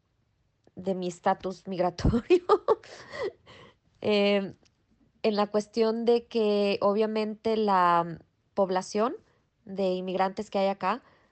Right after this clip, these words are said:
son en su mayoría ilegales, al menos la primera generación. Y no es mi situación. Yo no, yo no, no tuve que esconderme en el desierto, ni, ni cruzar el río,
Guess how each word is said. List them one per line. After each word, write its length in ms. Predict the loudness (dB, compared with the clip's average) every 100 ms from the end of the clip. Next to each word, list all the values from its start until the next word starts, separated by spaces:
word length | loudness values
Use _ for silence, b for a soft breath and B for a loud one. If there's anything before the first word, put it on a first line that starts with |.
| _
son 480 | -16 -2 0 0 -2
en 100 | -6
su 120 | -6
mayoría 840 | -2 0 0 0 0 0 -2 -6 -12 _ _ _ _ _ _ _
ilegales, 800 | -8 -4 0 0 -2 -6 -16 _ _ _
al 120 | -8
menos 260 | -4 -2 0
la 120 | -2
primera 320 | -2 -4 -4
generación. 580 | -4 -6 -6 -6 -8 -10 b b b b b b b _ _ _
Y 140 | -8
no 240 | -4 0 0
es 140 | -2
mi 100 | -6
situación. 640 | -10 -10 -8 -6 -4 -6 -4
Yo 100 | -4
no, 260 | 0 0
yo 180 | -2 -6
no, 440 | -4 -4 -4 -6 -12 _
no 160 | -12 -8
tuve 340 | -2 0 -2
que 420 | -2 -2 0 0 -4 -8 -20 _ _ _ _ _ _ _ _ _
esconderme 540 | -12 -6 -4 -2 -2 -4
en 80 |
el 100 | -4
desierto, 540 | -4 -2 0 0 -2 -6
ni, 320 | -6 -8 -8
ni 200 | -10 -12
cruzar 380 | -12 -8 -4 -2
el 140 | -2
río, 280 | -2 -4